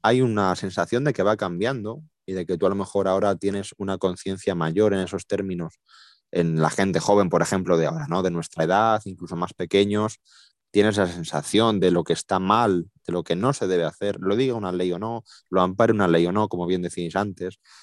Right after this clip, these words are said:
eh, lo, lo amparen o lo cubran o no unos medios de comunicación, ¿no? Eh, si no es una cuestión ya de ética y moral, eh, y de, bueno, y de lo que es un, un valor intrínseco a, a la persona, ¿no? Pero creo que efectivamente está ahí el problema también. Eh, está ahí y que,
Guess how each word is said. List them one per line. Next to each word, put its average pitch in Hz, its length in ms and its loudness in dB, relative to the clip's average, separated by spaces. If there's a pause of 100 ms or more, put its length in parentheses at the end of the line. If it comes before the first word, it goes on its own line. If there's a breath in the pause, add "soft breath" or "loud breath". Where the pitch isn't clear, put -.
(180 soft breath)
eh, 90 380 8
lo, 98 300 6
lo 104 160 4
amparen 113 420 2
o 107 60 0
lo 98 140 2
cubran 104 360 0
o 92 60 0
no 98 180 2
unos 92 260 -2
medios 92 360 -2
de 82 100 -4
comunicación, 78 760 -8
¿no? 127 280 -4
Eh, 85 160 0
si 101 100 -4
no 104 60 0
es 113 60 -2
una 135 120 2
cuestión 113 300 -2
ya 104 100 4
de 87 160 4
ética 107 380 0
y 98 40 0
moral, 80 380 -2 (640 soft breath)
eh, 80 360 2 (120)
y 98 120 4
de, 87 140 6
bueno, 85 280 4
y 73 80 2
de 71 140 0
lo 73 120 0
que 78 120 0
es - 200 -2
un, 82 380 -12
un 92 220 -4
valor 76 360 0 (100)
intrínseco 90 640 -2
a, 73 80 -2
a - 180 -6
la - 100 -6
persona, - 460 -10
¿no? 151 120 -8 (720 loud breath)
Pero 107 260 6
creo 113 200 4
que 156 80 2
efectivamente 127 380 2
está - 180 0
ahí 123 100 6
el 98 140 4
problema 82 320 0
también. 98 400 -10 (400)
Eh, 82 260 -4
está 107 260 0
ahí 120 320 4
y 104 120 4
que, 90 380 2